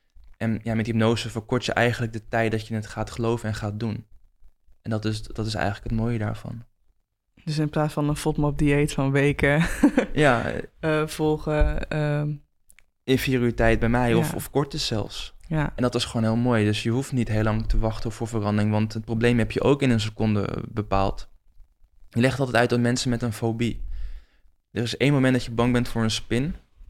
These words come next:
Speaker 1: en je bent constant bang voor een spin. Dus steeds komt dat plaatje gigantisch groot voor je gezicht en komt die angst omhoog.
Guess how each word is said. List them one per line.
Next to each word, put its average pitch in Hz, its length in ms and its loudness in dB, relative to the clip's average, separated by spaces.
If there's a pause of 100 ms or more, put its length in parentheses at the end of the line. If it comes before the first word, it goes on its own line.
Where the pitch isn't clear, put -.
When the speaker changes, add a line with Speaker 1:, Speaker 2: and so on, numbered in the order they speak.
Speaker 1:
en - 80 -2
je 110 60 2
bent 117 180 0
constant 139 440 0
bang 127 300 2
voor 120 200 0
een 110 80 0
spin. 107 300 0
Dus 104 140 0
steeds 135 360 2
komt 123 180 0
dat 110 160 0
plaatje 123 420 2
gigantisch 127 480 0
groot 110 240 2
voor 104 160 -4
je 104 80 2
gezicht 107 360 -2
en 120 120 0
komt 110 160 0
die - 120 0
angst 131 240 0
omhoog. - 400 -6